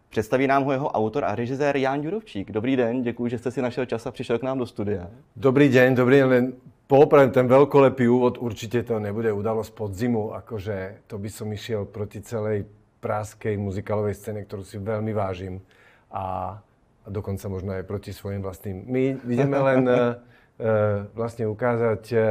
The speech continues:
Speaker 2: na, exkluzívne na pár predstavení to, čo sa momentálne u nás hrá. Takže, ale ďakujem, znelo to dobre. <laughs>
Speaker 1: Nebuďte zbytečně skromný, protože to, co jsem četl, e, tak ten muzikál skutečně na Slovensku má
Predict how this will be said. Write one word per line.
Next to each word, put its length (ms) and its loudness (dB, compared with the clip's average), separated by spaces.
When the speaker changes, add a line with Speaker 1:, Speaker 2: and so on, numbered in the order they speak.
Speaker 2:
na, 560 -2
exkluzívne 640 -2
na 80 -2
pár 320 -2
predstavení 640 -6
to, 160 -8
čo 160 -10
sa 160 -12
momentálne 560 -6
u 80 -8
nás 160 -8
hrá. 400 -4
Takže, 480 -2
ale 240 -2
ďakujem, 340 2
znelo 260 4
to 80 0
dobre. 320 -2
<laughs> 160 -8
Speaker 1:
Nebuďte 440 4
zbytečně 440 2
skromný, 400 8
protože 340 -2
to, 120 -4
co 140 -4
jsem 280 -2
četl, 580 6
e, 360 8
tak 320 -2
ten 180 -2
muzikál 440 -2
skutečně 680 -2
na 140 -4
Slovensku 760 -2
má 440 4